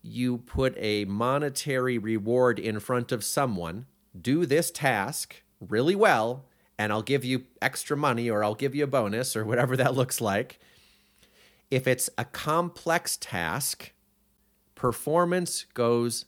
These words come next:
down. The idea here is when you're doing complex work, you're driven by autonomy, mastery,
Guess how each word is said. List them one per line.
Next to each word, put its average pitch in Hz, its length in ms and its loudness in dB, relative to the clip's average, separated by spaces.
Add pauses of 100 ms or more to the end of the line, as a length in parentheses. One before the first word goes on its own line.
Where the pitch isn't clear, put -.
(140)
down. 95 440 -4 (1700)
The 120 160 2
idea 143 420 4
here 101 360 -2
is 95 420 -2 (140)
when 120 220 -2
you're 143 100 -2
doing 123 300 -4
complex 123 640 -6
work, 117 440 -2 (380)
you're 113 160 -2
driven 110 680 0
by 98 220 -2
autonomy, 135 800 -2 (560)
mastery, 107 840 -2